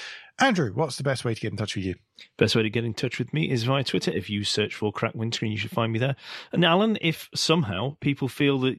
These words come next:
Speaker 2: there is more to glean from you about Hyundais and driving days, what's the best way for them to get in touch with you personally?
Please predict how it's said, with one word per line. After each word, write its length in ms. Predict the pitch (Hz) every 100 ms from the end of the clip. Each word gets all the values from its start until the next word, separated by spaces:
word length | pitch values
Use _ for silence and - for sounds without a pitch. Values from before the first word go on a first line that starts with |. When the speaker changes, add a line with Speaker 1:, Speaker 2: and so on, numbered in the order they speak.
| -
Speaker 2:
there 280 | - 123 117
is 220 | 120 107
more 260 | 113 127 139
to 260 | - 110 120 - 127
glean 420 | 143 131 147 143 123
from 220 | 139 123
you 160 | 123
about 320 | 139 117 113 - - - -
Hyundais 720 | - 127 135 120 120 143 139
and 200 | - 107 - 123
driving 420 | 123 127 117 107
days, 260 | 95 123 - - -
what's 160 | - -
the 80 |
best 200 | 185 175
way 100 | 170
for 100 | 160
them 120 | 165 147
to 60 |
get 100 | 160
in 80 | 143
touch 200 | - 139
with 100 | 135
you 100 | 131
personally? 460 | - 120 95 - -